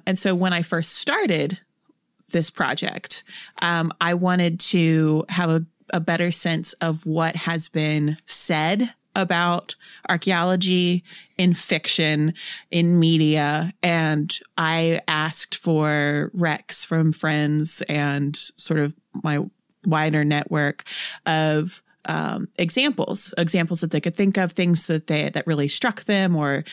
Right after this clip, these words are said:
that taught them something or that they hated. Uh, and I got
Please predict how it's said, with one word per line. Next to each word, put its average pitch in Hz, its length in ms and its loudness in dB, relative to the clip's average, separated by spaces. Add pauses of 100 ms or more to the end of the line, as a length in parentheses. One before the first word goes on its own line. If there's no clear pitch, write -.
(200)
that 143 220 -4
taught 196 300 -2
them 180 140 0
something 160 440 -2
or 143 80 -4
that - 180 -8
they 139 100 -6
hated. 175 600 0 (480)
Uh, 156 360 0 (200)
and 165 320 2
I 170 120 0
got 156 340 -2